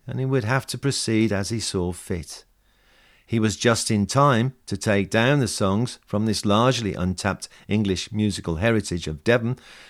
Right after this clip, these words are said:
before it slipped away forever. For me, he was the right man for the job.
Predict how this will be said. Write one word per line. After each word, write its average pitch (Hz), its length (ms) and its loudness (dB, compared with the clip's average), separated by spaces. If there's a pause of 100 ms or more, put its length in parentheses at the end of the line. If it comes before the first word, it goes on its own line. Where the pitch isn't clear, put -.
before 160 380 4
it 131 80 2
slipped - 320 0
away 101 320 2
forever. 104 500 0 (460)
For 90 160 0
me, 117 440 6 (280)
he 120 160 4
was 113 460 4
the 90 160 -2
right 87 280 0
man 85 240 -4
for - 160 -10
the 82 140 -4
job. 85 400 -4